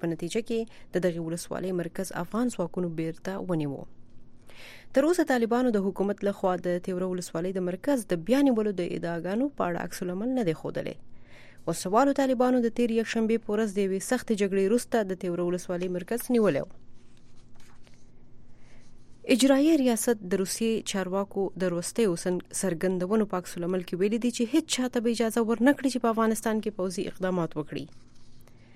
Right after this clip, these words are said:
په دې موضوع د لیمې نیازۍ رپورټ به د خبرونو نه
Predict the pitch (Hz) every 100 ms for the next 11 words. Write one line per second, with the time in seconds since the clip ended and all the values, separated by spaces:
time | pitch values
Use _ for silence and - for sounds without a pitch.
0 | - - - - - - - - 156 185
1 | 190 185 247 262 247 - 185 180 196 226
2 | 202 180 190 175 190 185 - 175 - 170
3 | 175 190 185 185